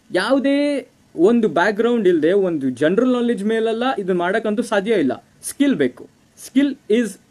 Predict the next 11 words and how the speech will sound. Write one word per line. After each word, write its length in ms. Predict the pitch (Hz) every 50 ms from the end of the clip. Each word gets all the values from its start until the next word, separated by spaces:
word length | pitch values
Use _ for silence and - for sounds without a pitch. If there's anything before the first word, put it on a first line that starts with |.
| _ _ _
important. 680 | 233 247 254 254 254 233 202 - - 135 117 107 - - _ _ _ _ _ _ _ _ -
ಸ್ಕಿಲ್ 240 | - 294 277 277
ಇಲ್ಲದೆ 180 | 277 262 285 254
ಮಾಡೋಕ್ಕಾಗಲ್ಲ. 600 | 226 214 233 226 220 170 160 135 117 107 98 - _ _ _ _ _ _ _ _ _ _ - -
ಆಮೇಲೆ 380 | 180 202 214 220 226 233 247 240
ಒಂದು 880 | 170 123 131 139 160 196 226 240 240 240 247 262 262 262 262 220 - - 143
ವರ್ಷದಲ್ಲಿ 840 | 151 180 190 190 - - - 233 226 226 214 214 226 240 240 - -
ಮಾಡುವಂಥದ್ದು 1160 | 160 151 156 170 185 202 202 208 202 196 190 185 185 - 202 185 170 160 202 220 214 - _
ಕೆಲಸಗಳಲ್ಲ 720 | - 170 180 202 214 226 208 214 220 202 185 185 226 233
ಇದು. 320 | 185 135 113 104 - _ _ _ _ _ _ _ _ 143
ಒಬ್ಬನಿಗಲ್ಲ, 600 | 160 175 175 226 233 240 247 233 214 226 226